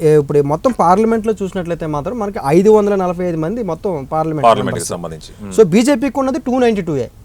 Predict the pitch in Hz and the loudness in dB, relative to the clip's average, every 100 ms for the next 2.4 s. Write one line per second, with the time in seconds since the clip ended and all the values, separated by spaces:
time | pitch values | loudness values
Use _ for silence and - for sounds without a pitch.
0 | - 120 117 85 - - 135 156 220 220 | -12 -10 -10 -14 -20 -16 -4 4 4 4
1 | 254 262 - 247 285 269 254 247 156 - | 0 -2 -2 0 0 0 0 0 0 -4
2 | - 113 113 | -16 -14 -12